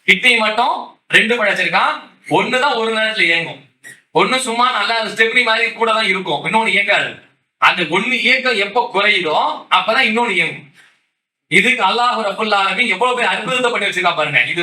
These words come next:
டபுளா கொடுத்து, இது ஒரு காலகட்டம் வரைக்கும் ஒர்க் ஆகும், இந்த ஒர்க் ஆகுறது எப்ப ஸ்டக் ஆகுதோ, எப்ப ஸ்டாப் ஆகுதோ, அப்ப இன்னொன்னு ஒர்க் ஆகுற மாதிரியான செட்டப்பை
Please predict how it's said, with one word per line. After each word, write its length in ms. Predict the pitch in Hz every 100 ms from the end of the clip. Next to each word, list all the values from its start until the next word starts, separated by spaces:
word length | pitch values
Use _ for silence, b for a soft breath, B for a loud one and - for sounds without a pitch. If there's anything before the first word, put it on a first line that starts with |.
| 175
டபுளா 320 | 185 240 247
கொடுத்து, 360 | 247 202 190 233 320 - - _ -
இது 180 | 190 208
ஒரு 140 | 208 202
காலகட்டம் 480 | 190 214 214 208
வரைக்கும் 280 | 202 208 208
ஒர்க் 200 | 185 185
ஆகும், 280 | 214 214 277 190
இந்த 140 | 190
ஒர்க் 260 | 190 190 220
ஆகுறது 260 | 220 214
எப்ப 200 | 196 185 220
ஸ்டக் 300 | - 190 214
ஆகுதோ, 260 | 208 208 240
எப்ப 180 | 196 214
ஸ்டாப் 320 | 208 190 208
ஆகுதோ, 280 | 196 202 277 302 -
அப்ப 180 | - 208 214
இன்னொன்னு 360 | 214 247 240
ஒர்க் 200 | 196 190
ஆகுற 180 | 202 202
மாதிரியான 380 | 190 190 202 190
செட்டப்பை 400 | 175 170 190 233